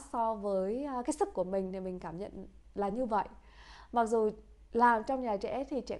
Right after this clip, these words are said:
con rất là dễ thương, nhưng mà cái việc mà mình phải đứng ở ngoài trời nhiều, đi ra mùa lạnh, mùa mưa, trời nắng, trời mưa hay là mùa đông, mùa hè nó cũng như nhau á.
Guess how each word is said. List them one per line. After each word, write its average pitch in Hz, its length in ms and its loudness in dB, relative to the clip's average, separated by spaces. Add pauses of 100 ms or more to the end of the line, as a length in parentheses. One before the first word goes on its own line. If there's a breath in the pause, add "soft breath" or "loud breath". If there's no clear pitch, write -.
(120)
con 262 300 0
rất 339 120 -4
là 240 120 0
dễ 247 180 -2
thương, 294 480 2
nhưng 277 200 -4
mà 214 260 -2 (520 loud breath)
cái 247 120 2
việc 285 200 6
mà 214 100 2
mình 202 200 0
phải 175 180 0
đứng 190 320 0
ở 226 140 -2
ngoài 196 640 -2 (540)
trời 214 320 6
nhiều, 208 340 4
đi 247 160 0
ra 247 140 -2
mùa 226 180 -2
lạnh, 202 320 -2 (280)
mùa 185 480 0
mưa, 294 580 2 (300)
trời 190 360 0 (480 loud breath)
nắng, 233 540 0
trời 214 200 2
mưa 294 300 4
hay 285 200 2
là 196 260 0
mùa 185 340 0
đông, 269 260 4
mùa 233 80 0
hè 202 280 -8
nó 202 120 -8
cũng - 180 -6
như 277 100 -4
nhau 254 320 -2
á. 302 120 0